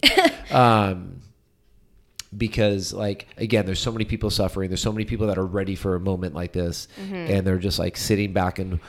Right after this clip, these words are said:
Speaker 2: waiting for that right time, but there is no right time. So, like, what would you do to kick them in the butt to be like, "Just do something"?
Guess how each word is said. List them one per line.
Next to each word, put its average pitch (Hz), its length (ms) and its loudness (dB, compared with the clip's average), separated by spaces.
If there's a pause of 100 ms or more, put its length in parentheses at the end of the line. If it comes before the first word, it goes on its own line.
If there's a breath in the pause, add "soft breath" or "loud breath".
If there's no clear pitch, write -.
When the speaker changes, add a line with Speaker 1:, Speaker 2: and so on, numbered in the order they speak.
(160 loud breath)
Speaker 2:
waiting 104 520 2
for 104 160 6
that 95 280 4
right 104 300 2
time, 90 480 0
but 95 120 -4
there 104 120 4
is 92 220 2
no 95 160 4
right 80 280 -4
time. - 400 -12 (460 soft breath)
So, 104 220 4
like, 92 220 4
what 107 220 4
would 113 200 2
you 107 140 2
do 104 280 0
to 95 120 -12
kick - 260 -10
them 104 120 -4
in 98 80 -6
the 92 60 -2
butt 87 380 -2
to 82 60 -14
be 95 100 -2
like, 87 180 0
"Just 95 400 -10
do 90 220 -6
something"? 73 580 -10